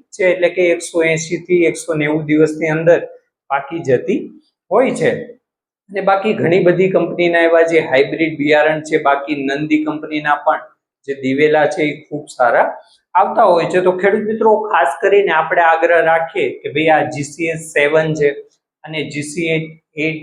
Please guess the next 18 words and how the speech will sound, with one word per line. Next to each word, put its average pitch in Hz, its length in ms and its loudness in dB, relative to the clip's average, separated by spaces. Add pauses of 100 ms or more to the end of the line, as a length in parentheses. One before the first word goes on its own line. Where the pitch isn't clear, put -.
છે, 170 160 0 (240)
જે 143 120 -2
કૃષિ 143 380 -8
યુનિવર્સિટીની 156 1000 -2
ભલામણ 147 520 0
કરેલી 147 440 2
જે 143 180 4
જાતો 131 440 0
છે, 160 140 0 (520)
એનું 151 200 -8
આપણે 147 320 2
વાવેતર 143 480 2
કરવામાં 151 520 2
આવે 165 200 4
તો 139 100 2
આપણને 143 400 0
ઉત્પાદન 135 580 -4
સારું 110 420 -4